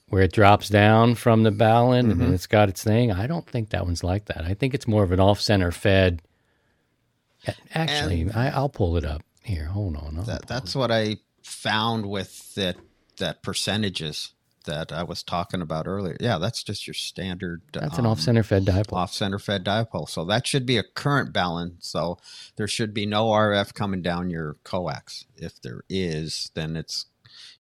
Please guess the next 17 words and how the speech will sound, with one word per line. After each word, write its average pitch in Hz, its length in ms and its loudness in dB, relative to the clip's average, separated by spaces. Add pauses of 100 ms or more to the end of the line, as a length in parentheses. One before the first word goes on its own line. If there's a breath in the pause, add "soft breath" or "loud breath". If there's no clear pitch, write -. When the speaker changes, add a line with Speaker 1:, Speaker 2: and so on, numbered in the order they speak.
Speaker 2:
I 80 220 -8 (120)
break 92 300 -6
it 87 80 -4
up 90 200 -2
with 82 140 -4
another 80 360 -6
choke - 500 -6
or 69 260 -8 (320)
a 71 60 -16
one-to-one 78 720 -10
current 87 380 -8
balun 78 480 -8
to 73 380 -12 (260)
keep - 260 -16
the 80 140 -8
R 85 200 -6
F 87 360 -6